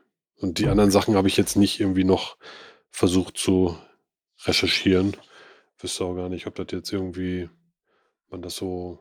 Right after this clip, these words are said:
einfach so rauskriegen könnte. Ja. Aber also, ich glaube auch nicht, dass das, wenn da jemand anders drauf guckt, dass man dann sagt, "Was, der Andreas hat ja irgendwie, was erzählt er denn da von, äh, alten Zeitungsstil oder sowas?"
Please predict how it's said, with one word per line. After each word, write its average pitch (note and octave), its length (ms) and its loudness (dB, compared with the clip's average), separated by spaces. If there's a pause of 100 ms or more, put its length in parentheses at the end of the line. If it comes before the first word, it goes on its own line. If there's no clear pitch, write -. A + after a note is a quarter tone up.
(120)
einfach F#2 320 -10
so F2 140 -8
rauskriegen G2 520 -2
könnte. G2 480 0 (1200)
Ja. E2 240 0 (760)
Aber B2 240 6
also, B2+ 360 6
ich D3 320 -2
glaube D#3+ 360 4
auch B2+ 160 2
nicht, E3 300 6
dass C3+ 180 6
das, B2+ 320 4
wenn B2+ 100 8
da B2 60 6
jemand A#2 240 6
anders C#3 220 6
drauf B2 260 6
guckt, B2 240 4
dass A2+ 160 6
man A2+ 100 6
dann G#2 160 6
sagt, G#2 220 4
"Was, F2+ 280 4
der F#2 160 2
Andreas F#2 340 4
hat G2+ 100 0
ja G2 60 4
irgendwie, F2+ 460 0 (1700)
was E2+ 100 -8
erzählt A#2 300 4
er G2 80 6
denn F2+ 160 2
da F2+ 200 4
von, F2+ 580 0
äh, F2 320 -4 (240)
alten G2 300 0
Zeitungsstil G2+ 680 4
oder F#2 180 0
sowas?" F2+ 500 0